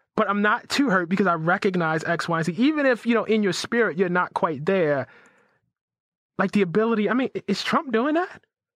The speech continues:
Was Bush doing that? Did Bill Clinton do that? Was that part of who?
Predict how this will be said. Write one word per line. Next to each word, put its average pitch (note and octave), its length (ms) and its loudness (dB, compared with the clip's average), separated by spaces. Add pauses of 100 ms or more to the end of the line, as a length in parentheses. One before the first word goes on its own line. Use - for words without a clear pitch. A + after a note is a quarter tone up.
(300)
Was D3+ 120 0
Bush G3 240 0
doing B3+ 240 4
that? F4 240 0 (480)
Did F3 180 -2
Bill A#3 140 2
Clinton C#4 300 0
do D3 160 0
that? D#4 180 2
Was F3 100 -2
that A3+ 240 0
part G#3 260 0
of A3 80 -8
who? B3+ 240 0